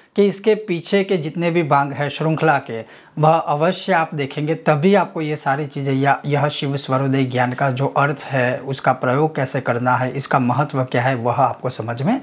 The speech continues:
आएगा। तो चलिए शुरू करते हैं। तो भगवान कहते हैं कि "कठिन क्रूर विद्यानां पठने पाठने तथा स्त्री संगे वैश्य गमने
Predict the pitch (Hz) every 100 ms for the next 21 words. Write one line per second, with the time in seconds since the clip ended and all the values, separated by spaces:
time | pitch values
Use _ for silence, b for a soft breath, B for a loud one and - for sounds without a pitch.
0 | - 123 117 117 117 135 135 202 - 131
1 | 120 123 113 135 139 131 B B B B
2 | 190 175 180 214 233 208 208 208 214 196
3 | 180 208 214 214 214 208 208 196 175 185
4 | 190 190 180 170 151 190 202 202 170 147
5 | 180 196 202 196 185 185 - - 226 226
6 | 185 180 196 220 185 185 185 - 208 208
7 | 196 185 180 160